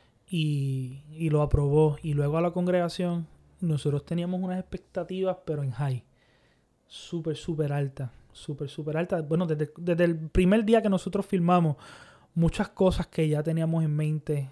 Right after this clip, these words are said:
y que tenemos en mente. Y, pues, teníamos ya todo, todo ese plan de trabajo. Y realmente, entre mi esposa y yo, ideal-, idealizamos ese plan de trabajo. En septiembre, octubre ya estaba con los sermones que se iban a predicar, la serie de sermones que se iban a predicar,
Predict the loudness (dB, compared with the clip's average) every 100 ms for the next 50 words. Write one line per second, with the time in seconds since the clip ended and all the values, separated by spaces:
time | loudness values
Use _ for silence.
0 | -12 -10 -6 -4 -2 -2 -2 -2 -2 -4
1 | -8 -10 -20 -20 -20 _ _ 0 2 2
2 | -2 -4 _ -2 0 0 2 2 6 4
3 | 4 2 2 2 0 0 -2 0 2 4
4 | 2 0 -12 -6 -4 0 -2 -2 0 0
5 | 0 -6 -20 -20 -16 -8 -4 -2 -4 -2
6 | -4 0 2 4 4 2 2 2 0 -2
7 | -2 -4 -4 -6 -6 -4 -2 0 0 0
8 | 0 -2 -4 -8 -6 -4 -4 -2 0 -2
9 | -2 -2 0 -2 -6 -20 -20 -20 -2 0
10 | 2 2 2 2 0 0 -2 -4 0 0
11 | 0 0 -2 0 0 0 0 0 0 -4
12 | -4 -6 -6 -8 -6 -6 -4 -4 -2 0
13 | -2 -2